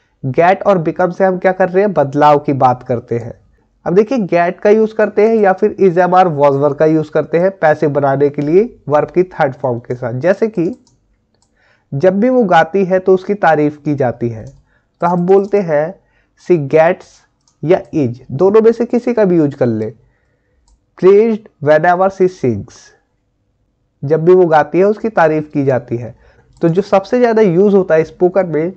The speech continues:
वो gets का यूज़ करेंगे, ठीक है। और जो फॉर्मली लिखा जाता है रिटन में, उस,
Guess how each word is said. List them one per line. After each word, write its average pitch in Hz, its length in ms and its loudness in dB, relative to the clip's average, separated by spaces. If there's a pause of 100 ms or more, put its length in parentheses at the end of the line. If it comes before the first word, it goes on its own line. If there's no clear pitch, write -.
(120)
वो 160 160 0
gets 143 320 -2
का 170 120 0
यूज़ 151 240 0
करेंगे, 113 480 -6 (240)
ठीक 160 200 -4
है। 226 200 -4 (520)
और 156 160 0
जो 180 140 4
फॉर्मली 180 600 0
लिखा 202 380 0
जाता 156 320 2
है 156 120 0
रिटन 165 300 0
में, 135 320 -2
उस, 214 460 -10